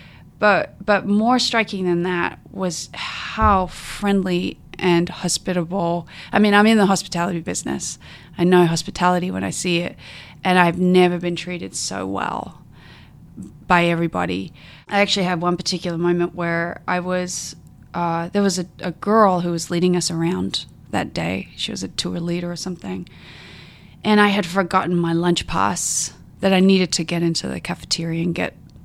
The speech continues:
you know, a free lunch or something. And everyone was piling into the cafeteria. And I, at the time, had really bad anxiety. And I turned around and I said to her, "I forgot my lunch pass." And it was kind of the end of my world 'cause I didn't know where to go from there. And she just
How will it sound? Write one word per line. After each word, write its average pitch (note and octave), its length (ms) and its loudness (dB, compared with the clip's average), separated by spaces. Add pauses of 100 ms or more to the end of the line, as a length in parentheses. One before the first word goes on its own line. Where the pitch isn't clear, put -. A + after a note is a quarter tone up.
(160)
you G3+ 80 2
know, E3+ 100 4
a - 40 -2
free - 240 -4
lunch E3 360 0
or - 60 -10
something. F3 420 -4
And G3 80 6
everyone A3 360 8
was E3+ 100 2
piling F#3+ 520 0
into F#3 220 -2
the F3 160 -6
cafeteria. F#3 680 -2
And F3+ 100 2
I, F#3 140 2
at F#3+ 180 -6
the - 60 -6
time, A#3+ 260 2
had F#3 240 -2
really F#3 200 -4
bad F3+ 260 -2
anxiety. F3+ 680 -2 (720)
And F#3 100 4
I F3+ 60 6
turned G3+ 320 2
around F#3 220 2
and F3 120 4
I F#3 60 0
said G3 240 -2
to F#3+ 60 -2
her, E3 140 -6
"I E3+ 80 -6
forgot - 360 -8
my F#3+ 120 -8
lunch - 300 -6
pass." - 380 -6
And F#3+ 100 -2
it F3+ 80 -2
was E3+ 140 -2
kind F#3+ 200 2
of F3 80 2
the F3 140 0
end F3+ 140 4
of F3 80 0
my E3+ 160 0
world E3+ 720 0
'cause F3+ 180 -4
I F3 60 -2
didn't F3 220 -2
know F3 340 2 (560)
where F#3+ 140 2
to F3+ 80 2
go F3+ 180 0
from F3 220 0
there. D#3+ 320 0 (320)
And G3 80 0
she A#3 140 2
just G#3 200 -2